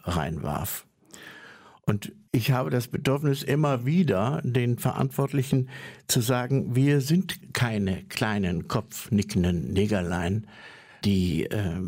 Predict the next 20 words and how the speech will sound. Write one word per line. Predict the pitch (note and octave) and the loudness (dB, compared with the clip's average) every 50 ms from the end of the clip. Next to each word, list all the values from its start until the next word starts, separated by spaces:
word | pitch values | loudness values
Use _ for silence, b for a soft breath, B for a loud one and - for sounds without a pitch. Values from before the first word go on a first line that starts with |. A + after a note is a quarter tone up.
| F#2+ - - - | -6 -8 -6 -2
brav, | A2+ A2 G#2+ F#2 F#2+ F#2+ F#2+ G#2 G#2 - - - - - - - | 0 0 2 2 0 0 -2 -2 -4 -6 -8 -14 -14 -12 -8 -4
äh, | - G#2 F2+ F2+ F2 F2 F#2 - - - - A2 | -2 0 0 0 -2 -4 -8 -12 -20 -14 -6 0
nicken, | G#2+ A2 G#2+ G#2+ G#2 - - G#2 F#2+ F#2 F2 B B B B B B B B B | 2 4 4 4 2 2 0 2 2 2 0 B B B B B B B B B
äh, | B - - F#2 D#2+ | B 0 0 2 0
wenn | E2+ F#2+ G#2+ G2 F#2+ | 0 0 2 0 0
sie | G2 G#2 F2 | 0 0 0
denn | F2+ F2 F2+ E2 | 2 2 2 2
gefragt | F#2+ F#2+ - - - F#2+ G2 F#2 - - - - | 2 0 -2 0 -2 -2 -2 -4 -8 -6 -4 -2
werden | F2+ F2 E2 - C#2 | 0 0 0 0 0
oder | E2+ F#2 G2 F2+ G2+ | 0 0 0 0 2
wenn | F#2+ F#2+ G2 | 2 2 4
man | G2+ G2 F#2+ G2 | 2 2 0 -2
ihnen | - - G#2 G#2+ G2+ F#2+ F#2+ | -2 0 0 2 2 2 0
ein | - - G2 F#2+ | 0 0 0 0
Opferlein, | - A2+ - - - A2 G2 F#2 F2 F2+ F2+ D#2+ E2 - B B B B B B B B | -2 -2 -4 -2 -2 -2 0 0 -2 -2 -2 -4 -6 -8 B B B B B B B B
äh, | - F2+ F2 F2 E2+ | -2 0 0 0 0
äh, | - - - D#2 - - - | -2 -4 -4 -6 -6 -6 -6
darreicht. | D2 - - E2 D#2+ F2 D2 C#2 - - - - - - - - - - - _ B B B B B B B B B B B B B B B B | -8 -4 -2 -2 -2 -4 -6 -8 -6 -6 -6 -6 -6 -8 -12 -14 -14 -18 -20 _ B B B B B B B B B B B B B B B B
Wir | B A#2+ B2+ B2+ | B 2 2 4
sind | B2 D3+ E3+ F3+ F3+ F3+ - - - | 4 6 6 6 6 4 0 -6 -8